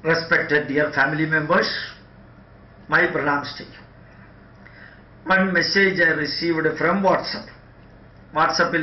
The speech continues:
നിന്ന് കിട്ടിയ ഒരു മെസ്സേജ്. The message is in Malayalam. I will read it and translate. I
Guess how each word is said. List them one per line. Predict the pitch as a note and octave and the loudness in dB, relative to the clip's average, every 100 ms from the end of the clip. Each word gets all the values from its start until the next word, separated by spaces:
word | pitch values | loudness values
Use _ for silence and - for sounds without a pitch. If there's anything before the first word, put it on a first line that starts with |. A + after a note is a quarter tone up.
| D#3 | -2
നിന്ന് | D3+ C#3 | -2 -4
കിട്ടിയ | C3 C#3+ D3+ F#3 - - - - - - - - - - - - - - A3 | -6 -2 0 0 -2 -10 -20 -20 -20 -20 -20 -20 -20 -20 -20 -20 -20 -4 2
ഒരു | A3+ A3 | 4 4
മെസ്സേജ്. | G3 D#3 A#2 - - - - - - - - - | 2 -2 -6 -10 -16 -18 -20 -20 -20 -20 -12 -6
The | D#3+ | -2
message | D#3+ - F#3 E3 E3+ | -2 0 0 0 -2
is | E3+ | -2
in | D#3 | -2
Malayalam. | C#3+ D3+ D#3+ F#3+ F#3+ - - - | 2 4 4 2 0 -8 -12 -2
I | D#3 | -2
will | D3 C#3 | 0 -2
read | F3+ F#3 | -2 -2
it | F3+ F#3 | 0 0
and | G#3+ F3+ | 0 0
translate. | E3 D#3+ - - - - - - - - - - - - - - - - - | 0 -2 -6 -10 -12 -16 -18 -20 -20 -20 -20 -20 -20 -20 -20 -20 -20 -20 -4
I | - | 0